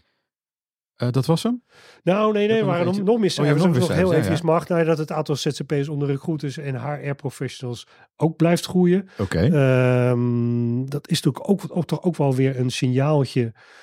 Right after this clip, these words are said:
Speaker 2: Recruiters met name is echt een, een vroeg, een vroegcyclische voorspeller.
Speaker 1: Ja.
Speaker 2: Daalt het aantal recruitmentopdrachten, dan weet je dat dat een effect gaat hebben.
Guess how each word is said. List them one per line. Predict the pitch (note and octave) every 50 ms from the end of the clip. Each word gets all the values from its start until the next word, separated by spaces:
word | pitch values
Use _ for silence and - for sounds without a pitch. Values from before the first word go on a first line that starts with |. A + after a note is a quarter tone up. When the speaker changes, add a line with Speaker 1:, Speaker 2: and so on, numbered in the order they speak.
| - - - - _
Speaker 2:
Recruiters | - C3 A#2 C3 B2 - - E3 E3 - C#3 -
met | - C3 A#2+
name | B2 C#3+ D3 C#3+ B2+ B2
is | B2 - -
echt | F3 D#3 - -
een, | C#3 A#2+ A#2 C#3 D#3
een | C#3
vroeg, | - - - - F#3 E3 - -
een | G#3 E3+
vroegcyclische | - - G#3 F#3+ - - - G3+ F#3 - E3 D#3 D3+ - - D3 C#3+ C#3 C#3 C3 B2+ _ _ _ _ _ _
voorspeller. | - - C#3+ A2+ - - - D#3+ D#3+ E3+ F3+ F#3+ G3+ - _ _
Speaker 1:
Ja. | - F2+ D#2+ C#2+ - - _
Speaker 2:
Daalt | - C3+ C3 D3+ C#3
het | - C3 -
aantal | D3+ C#3 C3 B2 A2+
recruitmentopdrachten, | A#2+ A#2 - - D3 D3 C3+ A#2+ - C3 G#2 - B2+ C3 B2 A#2+ - - B2+ A#2
dan | A#2+ A#2+
weet | A#2 C3 D3+ D3+
je | - -
dat | A#2+ A#2+ A#2
dat | - A#2 -
een | - A#2 A#2+
effect | - B2+ - - C3+ C#3 -
gaat | - D3 B2
hebben. | - C3 C3+ C#3+ D#3